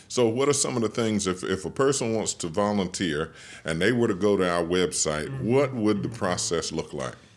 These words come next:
Speaker 2: Yeah, so when you go to our website, which is W W W dot K zoo Gospel, that's K Z O O G O S P E L, K zoo gospel dot org, there should be a, a, a link on there that says, "Hey, I wanna help,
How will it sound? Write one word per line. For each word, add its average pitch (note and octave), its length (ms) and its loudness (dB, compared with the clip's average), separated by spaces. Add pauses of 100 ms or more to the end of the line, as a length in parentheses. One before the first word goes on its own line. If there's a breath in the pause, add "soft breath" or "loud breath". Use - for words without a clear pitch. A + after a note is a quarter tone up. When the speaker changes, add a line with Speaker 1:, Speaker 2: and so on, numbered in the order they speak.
Speaker 2:
Yeah, G#3+ 220 -2
so E3+ 160 4
when E3 160 2
you F3 120 -2
go G3 160 2
to G3+ 160 -6
our F#3+ 140 0
website, C3+ 540 -2
which C3 240 -6
is B2 240 -2
W C#3+ 440 -4
W D3+ 360 -6
W A2+ 440 -6
dot G#2 320 -8 (200)
K C3+ 340 -10
zoo C#3+ 240 -4
Gospel, A2 640 -4
that's A#2 300 -8
K B2+ 280 -8
Z B2+ 380 -4
O B2+ 260 -6
O A2+ 300 -8 (360 soft breath)
G A#2+ 280 -6
O B2 140 -4
S B2 220 -6
P C3 320 -12
E D3+ 200 -12
L, A#2 320 -12
K B2 220 -10
zoo C3+ 160 -8
gospel A2+ 500 -8
dot A2+ 340 -12 (120)
org, A#2+ 360 -8 (400 loud breath)
there A3 120 0
should A3 280 0
be G#3+ 100 2
a, G3 100 4
a, E3 460 2
a E3+ 60 -2
link F3+ 300 -4
on D#3 220 -2
there C#3 200 2
that C#3+ 120 -8
says, D3 240 -4
"Hey, F3 180 -2
I C#3+ 140 2
wanna D3+ 220 -2
help, F3+ 500 -2